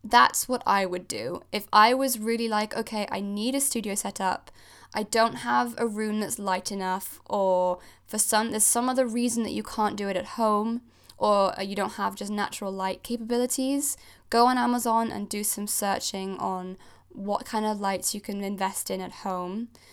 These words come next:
Um, what else can I recommend you? Oh, renting. Um, so I live still very close to the university that I went to,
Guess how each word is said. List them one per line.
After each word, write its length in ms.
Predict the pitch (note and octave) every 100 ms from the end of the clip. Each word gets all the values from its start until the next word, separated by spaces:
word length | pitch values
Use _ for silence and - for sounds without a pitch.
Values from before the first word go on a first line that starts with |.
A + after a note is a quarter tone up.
| - - -
Um, 760 | G#3+ G3+ G3 F#3+ F#3+ F#3+ F#3+ - - _ _ _ _ _
what 320 | - G#3 - -
else 360 | G2+ A2+ - -
can 160 | A#3+
I 180 | E2+ -
recommend 1000 | A3+ G#3 A3 - - - - - - -
you? 840 | - - B3+ - A#3+ A#2+ A#2+ - - _ _ - - -
Oh, 360 | D#4+ D#4+ G3 - -
renting. 760 | A3+ D4 D4 G#3+ F#3 F3+ F3+ - -
Um, 460 | A#3+ A#3+ A#3 A#3 -
so 520 | - B3+ A#3+ A#3+ - _ _ _ _ _ B3
I 640 | C4+ D#4+ F4 F4 F4 - -
live 480 | A#3+ A#3 A#3+ A#3
still 300 | B3+ - B3
very 200 | A3+ G#3+
close 380 | A3 - G3 A3+
to 100 | -
the 80 | A3+
university 720 | G#3 G#3 G3+ F#3+ G3+ - B3
that 100 | A#3+
I 100 | A3
went 280 | G3+ F#3+ -
to, 300 | - D4+ G4+